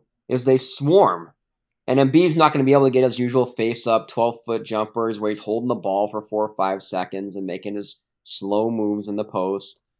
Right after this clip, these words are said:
or getting the ball off pick and roll and being able to go to the basket. They're gonna shut that down. They're gonna force the other Philadelphia players to make three-point shots. And again, James Harden in the playoffs. I'll take my chances against that matchup. I know they're probably still gonna lose,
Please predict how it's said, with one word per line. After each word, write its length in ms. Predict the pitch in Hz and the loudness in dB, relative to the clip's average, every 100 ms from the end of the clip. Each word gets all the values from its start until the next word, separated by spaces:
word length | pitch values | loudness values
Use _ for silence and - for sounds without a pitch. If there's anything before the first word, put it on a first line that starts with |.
| _ | _
or 80 | - | -4
getting 160 | 110 127 | 0 0
the 80 | 113 | 2
ball 200 | 117 120 | 4 4
off 160 | 117 | 2
pick 120 | 135 | -2
and 140 | 123 113 | -2 0
roll 160 | 110 113 | 2 2
and 80 | |
being 140 | 110 110 | 0 -2
able 180 | 110 110 | -2 -2
to 40 | |
go 60 | 107 | -2
to 40 | |
the 60 | 107 | -2
basket. 560 | 98 92 92 - - - | -2 -2 -4 -8 -8 -4
They're 80 | 190 | -2
gonna 140 | 196 | 0
shut 320 | - 139 131 | 0 2 2
that 300 | 110 117 - _ 101 | 2 -2 -4 _ -8
down. 420 | 101 95 80 80 | -6 -4 -8 -6
They're 80 | 110 | -4
gonna 180 | 127 | -4
force 460 | 113 - 120 117 - | -6 -4 -2 -2 -4
the 120 | 110 | -2
other 220 | 107 107 | -2 -2
Philadelphia 640 | 107 110 104 101 98 98 92 | -2 -2 0 0 -2 -6 -12
players 560 | - 98 92 92 - _ _ _ _ | -8 -6 -6 -8 -12 _ _ _ _
to 60 | 113 | -4
make 200 | 110 110 | -4 -4
three-point 440 | 113 107 107 92 | -8 -4 -4 -4
shots. 560 | - 98 87 87 - - _ _ _ _ _ _ | -4 -2 -2 -4 -12 -20 _ _ _ _ _ _
And 160 | 147 147 | 0 0
again, 440 | 110 98 90 85 _ | 0 -2 -4 -10 _
James 300 | - 120 104 | -2 -2 0
Harden 280 | 113 107 104 | 2 2 0
in 40 | |
the 80 | 101 | -4
playoffs. 680 | 95 95 95 95 95 - - - _ _ _ _ - | -6 -6 -2 -2 -4 -8 -14 -18 _ _ _ _ -4
I'll 120 | 320 | 0
take 160 | 226 180 | 0 2
my 100 | 131 | 2
chances 420 | - 113 104 92 | 2 -2 -2 -8
against 260 | 90 87 - | -10 -10 -10
that 140 | 80 | -12
matchup. 300 | 80 80 - | -12 -12 -4
I 120 | 117 180 | 0 4
know 100 | 190 | 4
they're 80 | |
probably 280 | 143 143 127 | 6 4 4
still 180 | 113 127 | 0 -2
gonna 180 | 113 92 | -2 -4
lose, 600 | 85 113 156 196 - - | -4 -4 -4 -6 -12 -18